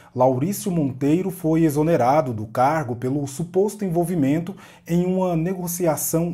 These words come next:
de compra de vacinas superfaturadas com a Davat. A vaga será ocupada por Cássia de Fátima Rangel Fernandes. Cássia já era servidora da pasta,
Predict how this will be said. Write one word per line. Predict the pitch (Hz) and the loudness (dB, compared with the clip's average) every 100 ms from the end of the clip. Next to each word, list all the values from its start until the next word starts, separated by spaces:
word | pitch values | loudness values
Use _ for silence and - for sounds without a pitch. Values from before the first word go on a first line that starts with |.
| 175 | -6
de | 135 | -10
compra | - - 196 202 190 | -8 -2 -2 0 -2
de | 151 | 0
vacinas | 156 147 - - 170 175 170 - | 0 0 -2 -2 0 2 0 -4
superfaturadas | - - 220 214 170 247 175 135 123 139 151 - | -12 -10 -8 -6 -6 -6 -2 2 2 2 -2 -4
com | - 147 151 | -4 0 2
a | 151 151 | 2 0
Davat. | 139 156 107 113 104 - - _ - - - - | 2 2 2 -6 -6 -12 -20 _ -20 -20 -20 -4
A | 110 | -2
vaga | 101 110 143 175 - | 2 2 2 -2 -10
será | - - 123 | -8 0 2
ocupada | 123 123 - 123 127 127 | 2 -2 0 2 2 0
por | - 113 - - | -4 -8 -8 -2
Cássia | 151 170 170 147 | -2 0 -2 -4
de | 135 | -4
Fátima | - - 117 113 113 104 | -8 -2 -2 -2 -6 -4
Rangel | 127 139 101 104 | -2 -2 -2 -6
Fernandes. | 110 165 135 113 113 107 110 - - - - - - | -6 -4 -2 -2 -2 -4 -6 -16 -18 -20 -20 -10 2
Cássia | 135 175 - 208 - | 2 2 -2 -6 -6
já | 131 139 | -2 0
era | 143 156 | 0 -2
servidora | - 165 185 123 135 143 | -4 -2 -2 -2 0 0
da | 113 110 | 0 -2
pasta, | - 147 143 - 95 | 0 0 0 -6 -18